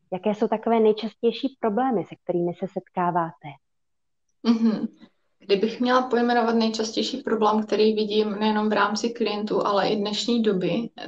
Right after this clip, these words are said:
Speaker 2: tak je to, že bohužel ženy šly hodně do tvrdosti a neuvědomují si, jak se chovat ke svým partnerům, aniž by jim dělali matku. Proč?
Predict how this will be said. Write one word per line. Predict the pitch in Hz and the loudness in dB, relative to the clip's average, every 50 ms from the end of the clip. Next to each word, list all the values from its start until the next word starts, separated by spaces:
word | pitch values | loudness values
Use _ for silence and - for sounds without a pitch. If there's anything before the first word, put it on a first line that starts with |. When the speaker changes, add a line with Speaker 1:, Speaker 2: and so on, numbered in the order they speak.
| - - | -12 -8
Speaker 2:
tak | 208 202 202 - | -8 -8 -4 -2
je | 214 220 214 | -2 -2 -2
to, | - - 190 190 | -2 -6 -6 -6
že | 190 190 190 | -4 -4 -2
bohužel | 190 202 196 202 202 202 - 208 196 196 196 196 196 190 190 - - - 185 196 | -2 0 0 0 -2 -2 0 2 2 4 4 4 4 2 0 -4 -8 -10 -8 -6
ženy | 190 185 202 196 196 202 | -6 -4 -4 -6 -6 -6
šly | - - 202 214 | -4 -2 -2 -2
hodně | 208 208 196 185 196 196 | 0 -2 -2 -2 -2 -2
do | 202 214 | -2 -2
tvrdosti | 214 - 208 196 185 180 175 175 - - - - - - 269 - _ - - - - - - _ _ _ _ - | -2 -2 -2 -2 -2 -2 -4 -4 -4 -6 -6 -6 -6 -6 -6 -8 _ -20 -20 -20 -20 -20 -20 _ _ _ _ -2
a | 202 202 202 | 0 0 2
neuvědomují | 196 196 202 - - 214 208 208 196 196 202 196 202 196 190 185 190 196 | 0 0 -2 -2 -2 0 0 0 0 0 -2 -4 -4 -4 -2 -2 -4 -4
si, | - - - 190 202 214 208 - | -6 -6 -4 -2 -2 0 0 0
jak | 196 202 196 - | -2 -2 -2 -4
se | - 220 | -6 -6
chovat | 214 - 202 202 202 202 202 | -4 -2 2 2 2 2 2
ke | - 208 | -2 -6
svým | 208 - - 208 208 214 - | -6 -6 -4 -4 -4 0 2
partnerům, | 208 202 202 202 202 - 202 196 196 196 196 202 196 196 196 - - 190 196 190 - | 2 2 2 0 -2 -4 -2 -2 0 0 0 0 0 -2 -4 -4 -4 -4 -4 -4 -4
aniž | 196 202 202 208 202 | -4 -4 -4 -4 -4
by | 208 202 | -4 -4
jim | 202 196 | -4 -2
dělali | 196 196 196 190 196 190 190 | 0 2 2 2 2 2 0
matku. | 185 180 170 170 180 175 - - - - - - _ _ _ - | 0 0 2 2 0 0 -4 -12 -16 -18 -18 -18 _ _ _ -2
Proč? | - 185 170 165 165 - - | 0 0 0 0 -2 -6 -12